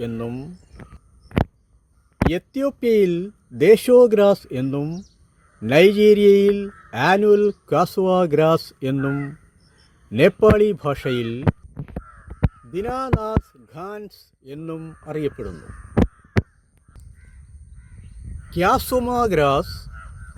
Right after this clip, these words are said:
ആനുവൽ മിഷൻ ഗ്രാസ്, ഹെയറി ഫൗണ്ടെയിൻ ഗ്രാസ് എന്നിവ മറ്റ് പേരുകളാണ്. എത്യോപ്യ, ഇന്ത്യ, പശ്ചിമാഫ്രിക്ക, ആഫ്രിക്കയിലെ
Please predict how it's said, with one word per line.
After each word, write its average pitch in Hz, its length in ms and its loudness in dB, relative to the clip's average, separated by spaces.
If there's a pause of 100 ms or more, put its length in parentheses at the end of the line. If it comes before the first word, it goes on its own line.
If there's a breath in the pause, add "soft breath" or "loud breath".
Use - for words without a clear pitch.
(160)
ആനുവൽ 254 280 0 (140)
മിഷൻ 214 260 -4 (120)
ഗ്രാസ്, 135 420 -4 (600)
ഹെയറി 240 380 4 (160)
ഫൗണ്ടെയിൻ 208 500 0
ഗ്രാസ് 147 380 -4 (160)
എന്നിവ 143 260 -6 (720)
മറ്റ് 160 360 -2 (320)
പേരുകളാണ്. 143 680 0 (2250)
എത്യോപ്യ, 254 560 2 (640)
ഇന്ത്യ, 202 300 2 (520)
പശ്ചിമാഫ്രിക്ക, 160 840 -2 (2000)
ആഫ്രിക്കയിലെ 226 760 4